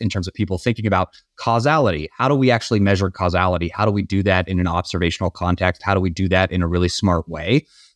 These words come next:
Um, and so you bring those ideas together and, a lo-, and it, it's brought us to a point today where we can,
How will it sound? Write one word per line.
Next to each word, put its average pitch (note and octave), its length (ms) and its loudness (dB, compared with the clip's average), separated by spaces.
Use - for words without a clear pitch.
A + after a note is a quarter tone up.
Um, G2 280 -2
and A2 140 -4
so G#2 280 2
you A2+ 140 0
bring C#3 360 4
those A#2+ 180 2
ideas G2+ 300 0
together C#3+ 460 2
and, G#2+ 80 2
a G#2 80 2
lo-, G#2 160 0
and G2+ 160 2
it, F#2 160 0
it's G#2 160 -8
brought B2+ 340 2
us G#2+ 140 -2
to G#2 100 -4
a F2+ 60 0
point G2+ 260 -4
today C3+ 440 2
where G2+ 180 0
we G2 160 2
can, F2+ 420 0